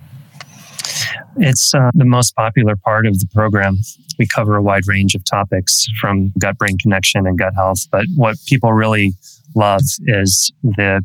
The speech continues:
piece about identifying subtle presentations of trauma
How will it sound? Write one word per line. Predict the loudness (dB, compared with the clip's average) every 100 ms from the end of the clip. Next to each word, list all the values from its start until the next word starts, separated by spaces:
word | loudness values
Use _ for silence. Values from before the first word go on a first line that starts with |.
| -2
piece | 0 0
about | 0 0 0 -2 -6 -12 -20 -18 -8 -4
identifying | -2 0 -2 -2 -2 0 -2 -4 -4
subtle | -2 0 0 -2 -4 _ _
presentations | -2 -2 -2 -2 -2 -2 -2 -4
of | -4
trauma | -2 0 0 -2